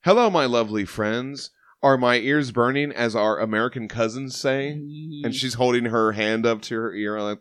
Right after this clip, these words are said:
Speaker 1: like that. I love that. "My ears are burning. This idiom comes from the belief that a person's ears burn whenever others are discussing him or her, even if the person isn't present. This belief dates back to ancient Rome.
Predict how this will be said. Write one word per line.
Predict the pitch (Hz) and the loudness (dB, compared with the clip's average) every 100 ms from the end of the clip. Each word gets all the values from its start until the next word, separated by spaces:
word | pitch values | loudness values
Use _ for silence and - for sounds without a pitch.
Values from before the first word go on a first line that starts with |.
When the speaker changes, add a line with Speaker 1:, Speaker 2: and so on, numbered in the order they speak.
| - | -8
Speaker 1:
like | 104 101 | -8 -4
that. | 107 | -4
I | 101 | -4
love | 87 92 82 | -2 -4 -4
that. | 71 67 - - | -8 -10 -14 -12
"My | 147 143 135 | 0 2 4
ears | 127 143 135 | 4 2 2
are | 143 | 0
burning. | 123 131 131 120 | 2 2 4 2
This | 110 | 0
idiom | 113 120 113 | 0 0 0
comes | - 117 113 | -4 -8 -6
from | 120 | -2
the | 110 | -2
belief | 104 107 123 | 0 0 0
that | 110 | 0
a | 98 | -2
person's | - 113 110 104 | -2 -4 -4 -8
ears | 98 127 120 | -2 -2 -2
burn | 104 123 120 | -2 -2 0
whenever | 110 104 113 | -2 -2 -2
others | 92 107 107 | -2 -2 0
are | 95 | -2
discussing | 95 95 110 104 95 87 | -4 -8 -8 -8 -8 -6
him | 107 | -4
or | 95 82 | -2 -2
her, | 131 139 139 131 _ _ - | -2 -2 -2 -6 _ _ -4
even | 135 127 | 0 2
if | 117 | 0
the | 117 | -2
person | 120 117 107 | -2 -2 -4
isn't | 95 101 98 | -8 -6 -8
present. | - 170 131 78 52 | -4 -2 -2 -6 -12
This | 107 95 | -10 -8
belief | 110 104 104 80 | -4 -2 -4 -4
dates | 101 95 92 - | -4 -4 -4 -4
back | 98 95 95 - - | -2 -2 -4 -10 -8
to | - 120 110 | -2 0 0
ancient | 120 113 110 | -2 -2 -4
Rome. | 104 127 135 131 131 | 0 2 2 0 -2